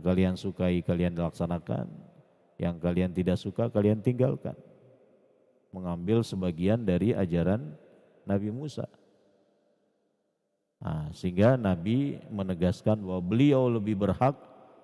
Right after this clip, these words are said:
untuk mengikuti Nabi Musa. Fasamahu wa amara bisiyamihi. Maka Nabi berpuasa dan memerintahkan sahabat juga untuk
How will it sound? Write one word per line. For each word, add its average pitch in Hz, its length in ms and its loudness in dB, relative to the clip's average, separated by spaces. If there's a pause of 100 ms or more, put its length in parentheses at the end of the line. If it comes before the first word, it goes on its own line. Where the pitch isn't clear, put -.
(240)
untuk 110 480 0
mengikuti 107 720 0
Nabi 90 320 -2
Musa. 87 560 -6 (480)
Fasamahu 151 960 4
wa 127 80 8
amara 123 720 4
bisiyamihi. 92 1300 -2 (760)
Maka 107 480 4 (1400)
Nabi 101 480 0
berpuasa 101 1080 0 (600)
dan 95 240 2
memerintahkan 98 960 0
sahabat 90 480 4 (400)
juga 104 400 2
untuk 101 480 -2